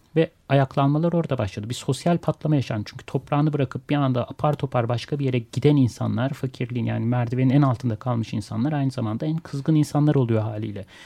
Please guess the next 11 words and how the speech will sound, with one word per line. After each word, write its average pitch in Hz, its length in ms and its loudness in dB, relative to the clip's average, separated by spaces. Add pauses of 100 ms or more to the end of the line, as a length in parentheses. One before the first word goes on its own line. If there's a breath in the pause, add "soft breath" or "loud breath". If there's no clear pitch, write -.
(420 loud breath)
Biz 190 140 0
şu - 160 2
an 196 140 6
bunu 202 140 2
bu 196 60 -2
şekilde 190 360 -2
görmüyoruz 170 600 4
ama 147 140 0
elli 147 280 0
sene 143 280 0
sonra 120 500 -2